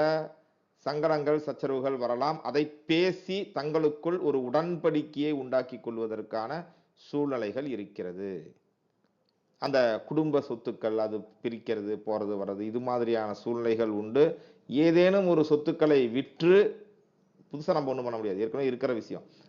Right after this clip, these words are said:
அதை விற்று ஒரு நிதி, ஒரு மூலதனம் இதை உருவாக்குவதற்கான வாய்ப்புகள்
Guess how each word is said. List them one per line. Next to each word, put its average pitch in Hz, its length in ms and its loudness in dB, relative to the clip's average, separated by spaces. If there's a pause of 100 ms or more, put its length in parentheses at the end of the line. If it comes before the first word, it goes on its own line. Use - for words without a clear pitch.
அதை 110 180 0
விற்று 151 440 4 (240)
ஒரு 135 220 0 (400)
நிதி, 156 300 -2 (1300)
ஒரு 120 140 -2
மூலதனம் 147 500 4 (160)
இதை 127 220 0 (100)
உருவாக்குவதற்கான 143 840 4
வாய்ப்புகள் 123 560 0